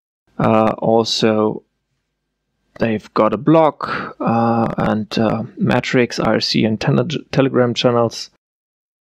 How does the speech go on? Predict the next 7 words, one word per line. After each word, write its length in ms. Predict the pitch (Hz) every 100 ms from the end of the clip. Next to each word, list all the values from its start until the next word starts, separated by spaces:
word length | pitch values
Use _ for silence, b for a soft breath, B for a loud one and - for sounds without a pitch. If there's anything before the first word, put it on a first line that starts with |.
| _ _ -
um, 760 | - 110 107 117 - - - -
where 300 | - 139 113
people 400 | - 117 - 110
can 240 | - 110
help 340 | 113 117 - -
you. 220 | 120 110 - _ _ _ _ _ _ _ _ _ _ _ _ _ _ _ _ _ _ _ -
Um, 440 | - - 131 -